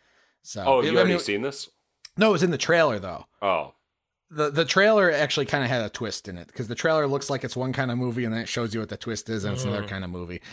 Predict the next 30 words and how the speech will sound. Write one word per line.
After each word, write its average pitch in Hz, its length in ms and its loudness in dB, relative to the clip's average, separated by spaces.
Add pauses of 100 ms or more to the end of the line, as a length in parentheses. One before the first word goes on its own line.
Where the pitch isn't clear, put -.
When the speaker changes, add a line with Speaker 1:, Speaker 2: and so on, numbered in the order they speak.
(160)
Speaker 1:
Um, 95 420 -8 (200)
it 127 60 -6
would 113 120 -6
probably 120 220 0
be 104 100 -6
more 104 260 -4
fun 98 300 -6
if 90 100 -12
you 95 60 -16
just 101 160 -12
went 95 180 -8
into 95 180 -8
it 73 120 -16
blind. 85 460 -10 (140)
But 98 60 -10
I'm 113 180 -2
not 180 120 2
gonna 175 120 0
tell 147 140 0
you 143 80 2
how 135 160 4
to 127 60 0
live 123 160 0
your 113 80 -2
life. 98 460 -6
Speaker 2:
What's 104 200 -4
the 117 60 -8
little 101 200 0
Netflix 82 420 -6
summary? 85 480 -8